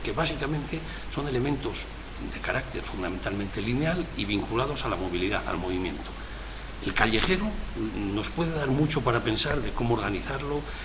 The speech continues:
y además es un elemento vital, es un sistema que relaciona todas las partes de la ciudad y es fundamental, el callejero. Ahora vuelvo con él. Segundo, el parcelario, es decir, lo que está, lo llamaba Cerdá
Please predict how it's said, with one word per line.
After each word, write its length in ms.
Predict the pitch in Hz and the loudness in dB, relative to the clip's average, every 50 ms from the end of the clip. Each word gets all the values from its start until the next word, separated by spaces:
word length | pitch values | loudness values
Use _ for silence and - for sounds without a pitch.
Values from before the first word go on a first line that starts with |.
| - - - | -6 -4 -2
y 40 | |
además 320 | 90 85 87 107 131 - - | -2 0 2 2 4 2 2
es 80 | 113 104 | 2 0
un 100 | 110 107 | -2 -2
elemento 500 | 101 92 95 113 117 117 - 135 135 135 - - - - - - - - 85 78 | 0 0 2 2 2 2 2 0 -2 -2 -2 -4 -6 -6 -6 -4 -4 -4 -4 -4
vital, 320 | 87 87 - - 120 123 104 | -4 0 2 4 4 4 4
es 120 | 92 - | 2 2
un 120 | 127 113 | 4 4
sistema 560 | - - 95 - - - 143 131 - - 113 - | 4 4 4 4 2 4 4 2 2 2 0 -2
que 100 | 104 92 | -2 0
relaciona 560 | 98 101 92 87 - - 139 143 127 120 110 | 0 2 2 2 2 2 2 2 2 2 0
todas 200 | - 113 110 104 | 0 0 0 0
las 120 | 101 98 | 0 -2
partes 360 | - - 107 - - 107 92 | -2 -2 -2 -2 -2 -2 -4
de 80 | 101 101 | -2 -2
la 80 | 101 - | -2 -2
ciudad 320 | - 143 156 175 175 165 - - - - - - - | -2 0 0 0 0 0 -2 -6 -8 -8 -8 -6 -4
y 60 | - | -4
es 60 | - | -4
fundamental, 520 | - 90 87 82 71 73 76 - - - - - - - - | -2 -2 -2 -2 -2 -2 -2 -4 -4 -6 -6 -6 -8 -8 -4
el 60 | - | -2
callejero. 340 | - 92 - - - - - - - - - - - - - - | 0 0 2 2 0 0 0 -2 -4 -6 -6 -6 -6 -6 -2 0
Ahora 120 | - 104 92 | 2 2 4
vuelvo 220 | 82 85 80 69 | 2 2 0 0
con 140 | - - - | 0 0 0
él. 100 | - - - - - - - - - - | 0 0 0 -2 -2 -4 -6 -6 -2 0
Segundo, 340 | - 143 156 175 180 202 190 | 2 2 2 2 2 2 2
el 60 | 147 | 2
parcelario, 600 | - - - - - 123 120 123 - - 120 - - - - - - | 4 2 2 4 4 6 8 8 8 6 4 -2 -4 -6 -8 -6 -4
es 80 | 139 143 | -2 -2
decir, 220 | 147 131 180 202 175 - - - - | 0 0 0 0 -2 -4 -6 -6 -2
lo 180 | 127 107 101 104 | 0 0 2 2
que 80 | 113 | 2
está, 300 | 107 - - 139 135 139 - - - - - - - - - - | 0 2 2 4 2 2 2 -2 -6 -8 -8 -8 -8 -8 -4 -2
lo 80 | 107 107 | 0 2
llamaba 360 | 107 104 117 135 143 143 139 | 2 4 4 6 6 6 6
Cerdá 400 | - - 117 123 131 139 139 | 4 4 4 6 6 6 6